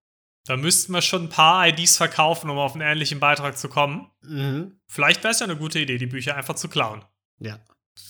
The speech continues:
Speaker 1: Tendenziell erstmal ein guter Plan.
Speaker 2: Mhm.
Speaker 1: Ja, und das hat jetzt erstmal als Spinnerei angefangen. „Hm, was wär denn? Was könnte man denn machen? Wie wird das denn aussehen?“ Hat sich dann aber über die Monate danach immer mehr zum Plan involviert.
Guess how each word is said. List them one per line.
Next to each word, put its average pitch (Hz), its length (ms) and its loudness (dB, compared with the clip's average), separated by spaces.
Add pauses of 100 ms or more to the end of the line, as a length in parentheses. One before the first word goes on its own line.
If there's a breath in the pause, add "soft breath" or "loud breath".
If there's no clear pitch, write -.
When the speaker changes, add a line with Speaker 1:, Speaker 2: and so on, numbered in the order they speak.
(140)
Speaker 1:
Tendenziell 190 420 0
erstmal 190 240 0
ein 170 60 -4
guter 175 180 2
Plan. 117 380 -2
Speaker 2:
Mhm. 143 300 -6 (280)
Speaker 1:
Ja, 131 120 -12
und 127 80 -16
das 123 160 -6
hat 214 80 0
jetzt 175 160 -6
erstmal 165 260 -2
als 135 240 0
Spinnerei 147 500 4
angefangen. 202 640 0
„Hm, 196 120 -6
was 147 180 -2
wär 180 180 4
denn? 185 360 -2
Was 151 160 -2
könnte 165 220 -4
man 143 80 -6
denn 139 120 -6
machen? 170 360 -2
Wie 147 140 -8
wird 143 160 -8
das 143 140 -2
denn 135 140 -6
aussehen?“ 151 580 -2 (640)
Hat - 140 -4
sich 208 160 -4
dann 175 140 0
aber 160 160 0
über 208 220 -2
die 170 100 -2
Monate 220 500 -2
danach 165 480 -2
immer 190 240 0
mehr 170 220 -2
zum 160 180 -4
Plan 127 340 0
involviert. 113 600 -14